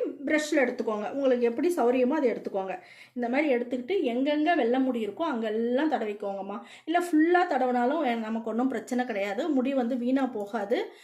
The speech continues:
ரொம்ப நல்லா இருக்கும். ஏன்னா எல்லாமே நேச்சுரலான நல்ல பொருள் வச்சு நம்ம செஞ்சிருக்கோம், அதனால சூப்பரா இருக்கும், ஒண்ணும் ஆகாது. இந்த மாதிரி எடுத்து இந்த மாதிரி தடவிக்கோங்க.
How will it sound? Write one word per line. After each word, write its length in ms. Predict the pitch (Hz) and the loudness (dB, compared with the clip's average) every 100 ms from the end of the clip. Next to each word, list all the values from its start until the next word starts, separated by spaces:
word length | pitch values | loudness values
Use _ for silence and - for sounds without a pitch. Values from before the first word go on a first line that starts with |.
| - - | -20 -6
ரொம்ப 260 | 240 294 330 | -2 2 4
நல்லா 280 | 254 240 254 | 4 4 2
இருக்கும். 280 | 233 233 | 0 -2
ஏன்னா 260 | 240 302 277 | -2 0 2
எல்லாமே 280 | 254 311 320 | 2 2 2
நேச்சுரலான 760 | 233 233 247 - 277 277 311 | 2 0 -2 -4 -2 2 0
நல்ல 360 | 247 214 269 349 | 0 0 0 0
பொருள் 280 | 339 240 233 | 2 0 0
வச்சு 220 | 220 359 | -2 -2
நம்ம 200 | 339 220 | 0 0
செஞ்சிருக்கோம், 580 | 240 208 247 226 247 415 494 - - | -2 -4 -4 -4 -2 -2 -4 -14 -12
அதனால 320 | 208 208 294 | -8 -2 -2
சூப்பரா 540 | 302 262 262 - 254 269 | -2 -6 -4 0 2 2
இருக்கும், 360 | 240 - 349 | 0 -2 0
ஒண்ணும் 340 | 262 226 269 247 | 0 0 0 0
ஆகாது. 460 | 226 247 220 233 415 466 - _ | -2 -2 -2 0 -2 -4 -14 _
இந்த 220 | 254 254 | -4 0
மாதிரி 240 | 247 330 320 | 0 2 2
எடுத்து 300 | 254 262 403 | 0 0 0
இந்த 160 | 277 | 0
மாதிரி 200 | 220 269 392 | 0 -2 -2
தடவிக்கோங்க. 600 | 220 226 247 226 202 | -2 -2 -2 -4 -4